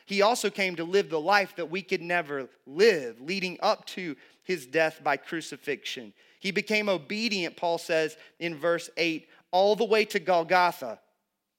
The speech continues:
It's the double truth of the gospel, as theologians have long referred to it. This is where it's so critical for us to understand that the gospel is more than "Jesus died for my sins."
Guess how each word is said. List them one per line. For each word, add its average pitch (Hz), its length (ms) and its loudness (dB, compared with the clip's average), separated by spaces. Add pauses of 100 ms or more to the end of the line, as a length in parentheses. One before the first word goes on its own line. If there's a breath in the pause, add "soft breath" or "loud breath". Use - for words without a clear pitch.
(140)
It's 185 160 -6
the 196 100 -4
double 208 420 2
truth 220 400 -6
of 185 160 0
the 160 80 -6
gospel, 180 680 -2
as 135 160 -12
theologians 143 640 -6
have 127 280 -8 (560 soft breath)
long 143 260 -6
referred 135 460 -8
to 120 220 -10
it. 98 120 -14 (1200)
This 185 160 -10
is 208 100 -8
where 214 160 -2
it's 147 120 -6
so 214 200 -8
critical 208 420 -8
for 175 360 -4
us 180 160 -4
to 185 80 -6
understand 180 580 -6
that 151 220 0 (240 loud breath)
the 160 80 -8
gospel 190 520 -2 (140 loud breath)
is 165 180 -6
more 190 240 -2
than 180 200 -4
"Jesus 190 380 -10
died 185 320 0
for 175 140 -10
my 151 180 -4
sins." 160 680 -8